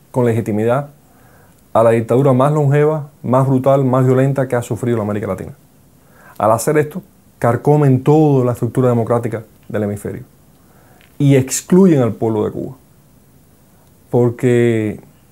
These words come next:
los intereses de la dictadura castrista y los intereses del pueblo cubano son incompatibles. El que admite la dictadura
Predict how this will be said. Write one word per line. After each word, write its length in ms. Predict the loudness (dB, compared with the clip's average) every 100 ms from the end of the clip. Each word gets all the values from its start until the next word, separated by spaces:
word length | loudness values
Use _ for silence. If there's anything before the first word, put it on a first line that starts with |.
| _ -20 -6
los 240 | -2 2
intereses 420 | 2 2 2 2
de 80 | 0
la 100 | 2
dictadura 340 | 0 2 0 0
castrista 460 | -2 -6 -8 -12 -20 _ _ _ -6
y 80 |
los 140 | -2 0
intereses 360 | 0 -2 0
del 120 | -2 -2
pueblo 480 | 0 2 0 -2 -10 -6
cubano 420 | -2 0 -2 -6 -16 _
son 460 | -10 0 2 2
incompatibles. 720 | -2 -2 -2 -2 -2 -2 -4 -8 -14 _ _ _ _ _ _ _ _ _ _ _ -6
El 160 | -4
que 80 | 0
admite 300 | 2 2 2
la 80 | 2
dictadura 500 | 2 4 4 4